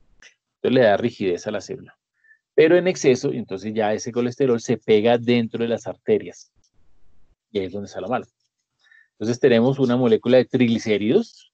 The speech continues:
fíjense, en la mitad de la derecha, los triglicéridos. ¿Listo?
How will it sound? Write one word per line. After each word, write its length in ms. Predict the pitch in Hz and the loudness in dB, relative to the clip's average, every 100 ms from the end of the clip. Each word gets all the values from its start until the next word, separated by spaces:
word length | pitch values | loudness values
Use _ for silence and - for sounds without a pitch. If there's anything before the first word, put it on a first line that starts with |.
| _ _ | _ _
fíjense, 420 | - 190 - 220 - _ _ - _ _ _ _ _ - | -18 -18 -14 -14 -16 _ _ -20 _ _ _ _ _ -14
en 120 | 95 | -12
la 80 | 90 | -12
mitad 300 | 95 95 95 | -8 -2 0
de 60 | |
la 100 | 104 | 2
derecha, 420 | 120 131 113 - 226 | 4 4 2 -2 -16
los 200 | - 90 | -14 -14
triglicéridos. 720 | - 104 95 90 90 208 - _ _ _ _ _ _ _ _ _ | -12 -14 -8 -8 -6 -10 -14 _ _ _ _ _ _ _ _ _
¿Listo? 280 | 101 - | -12 -10